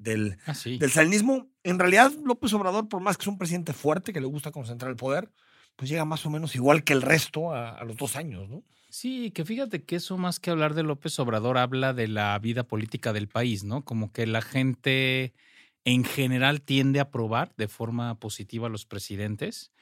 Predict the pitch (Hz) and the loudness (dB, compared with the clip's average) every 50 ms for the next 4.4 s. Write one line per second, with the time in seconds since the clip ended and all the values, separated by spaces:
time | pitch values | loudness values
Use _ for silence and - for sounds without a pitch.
0 | _ _ _ _ _ - 123 131 139 147 151 151 160 151 - - 123 117 123 139 | _ _ _ _ _ -8 -4 -2 0 2 2 2 0 -2 -2 -2 0 2 2 2
1 | 151 156 151 147 147 143 139 131 - - - 143 143 139 131 135 135 127 139 123 | 2 2 0 0 0 0 -2 -2 -4 -4 -4 -2 -2 -2 -2 -2 -4 -4 -4 -6
2 | - 113 110 107 117 127 143 143 139 _ _ - 131 135 147 143 160 151 135 165 | -6 -6 -6 -4 -2 -2 -2 -2 -4 _ _ -8 -2 -2 0 0 0 -2 0 -2
3 | 143 135 - 139 135 - - 135 135 135 123 127 123 131 139 135 - 117 - - | -4 -2 -2 -4 -4 -2 -2 -2 -2 -2 -2 -4 -4 -4 -4 -6 -6 -8 -8 -8
4 | - 104 101 101 104 - - | -10 -8 -6 -6 -8 -8 -10